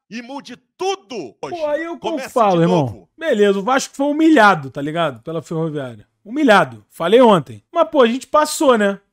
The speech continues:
Speaker 2: O importante é passar, né? Quando eu vejo os caras aí, porra,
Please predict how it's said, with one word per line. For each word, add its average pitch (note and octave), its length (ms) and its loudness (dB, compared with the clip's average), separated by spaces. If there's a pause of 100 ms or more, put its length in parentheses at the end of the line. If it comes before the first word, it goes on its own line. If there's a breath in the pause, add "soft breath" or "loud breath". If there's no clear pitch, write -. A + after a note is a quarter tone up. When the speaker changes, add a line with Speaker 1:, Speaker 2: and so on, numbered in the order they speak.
Speaker 2:
O D4+ 120 -6
importante D#4+ 500 0
é F#4+ 60 -4
passar, C4+ 500 -2
né? G#3 120 -2
Quando C4+ 200 -6
eu C4 60 -4
vejo B3+ 160 -2
os - 120 -12
caras A#3 280 -2
aí, A3+ 100 -2
porra, G#3 480 -2